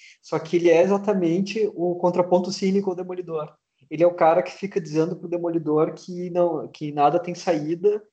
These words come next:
e que tá tudo ferrado mesmo, e que o trabalho do, e que esse apego do Demolidor pela verdade e pela justiça,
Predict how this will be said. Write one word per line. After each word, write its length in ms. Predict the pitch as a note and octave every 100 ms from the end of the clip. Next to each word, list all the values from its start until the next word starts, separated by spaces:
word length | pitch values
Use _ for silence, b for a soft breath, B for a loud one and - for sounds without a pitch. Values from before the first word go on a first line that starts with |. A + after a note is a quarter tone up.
| _ _
e 40 |
que 280 | D#3+ - F3
tá 100 | F3
tudo 220 | F3 F3
ferrado 420 | - F3+ D#3 D#3 E3
mesmo, 640 | C#3 D3 F3 G3 G#3 -
e 120 | - -
que 160 | -
o 180 | E3 D#3
trabalho 640 | E3 D3+ D3 C3+ C#3+ D#3
do, 500 | D#3 D#3 D3+ C3 C3 -
e 100 | C3+
que 180 | - D3+
esse 240 | C#3 -
apego 580 | E3 - D3+ D#3 F#3 F3
do 100 | D3+
Demolidor 600 | D3+ D3+ D3+ C#3 C#3+ D3
pela 160 | D#3+
verdade 360 | D3 C#3 C3+ C#3
e 40 | -
pela 180 | D3+
justiça, 800 | C#3 C#3 - - D#3 E3+ G#3+ G#3+